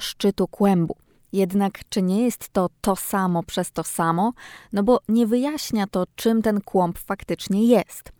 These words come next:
I tutaj podkreślę od razu, że chodzi o kłąb, a nie o kłęb,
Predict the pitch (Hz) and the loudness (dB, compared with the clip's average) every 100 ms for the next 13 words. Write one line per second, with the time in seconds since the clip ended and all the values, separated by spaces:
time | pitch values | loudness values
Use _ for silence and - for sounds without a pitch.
0 | _ _ - 196 262 262 233 - 180 - | _ _ -8 -4 -2 0 -2 -2 -8 -4
1 | 190 208 185 170 160 170 165 202 185 - | -4 -2 -2 -2 -2 -4 -2 -2 -2 -2
2 | 185 175 - - - 196 180 208 - - | -2 -4 -10 -10 0 4 4 2 -4 -10
3 | - - 196 196 - 185 - - 226 240 | -18 -6 0 2 2 -4 -4 2 4 4
4 | 175 160 | 2 -2